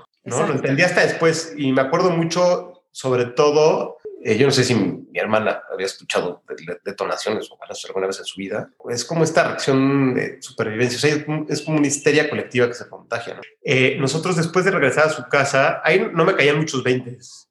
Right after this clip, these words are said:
Speaker 1: ¿no? Porque a mí me cayeron los veintes hasta que tuve que regresar a Valencia. Porque pasó eso, París se volvió un caos,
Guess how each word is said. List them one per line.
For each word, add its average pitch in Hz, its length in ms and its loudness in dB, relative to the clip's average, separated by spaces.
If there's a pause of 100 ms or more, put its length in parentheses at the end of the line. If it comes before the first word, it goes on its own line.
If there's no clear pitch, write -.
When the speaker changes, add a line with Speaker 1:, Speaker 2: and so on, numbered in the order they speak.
Speaker 1:
¿no? 120 240 -6 (140)
Porque 127 180 -2
a 151 40 2
mí 165 80 2
me 202 100 2
cayeron 160 260 2
los 151 120 2
veintes 139 260 0
hasta - 200 -4
que 120 100 -12
tuve 139 200 -6
que 127 80 -6
regresar 104 340 -6
a 110 40 0
Valencia. 117 420 -6 (640)
Porque - 200 -8
pasó 156 300 4
eso, 160 380 4
París 127 220 2
se 135 60 -2
volvió 120 180 -2
un 123 100 -6
caos, 110 480 -4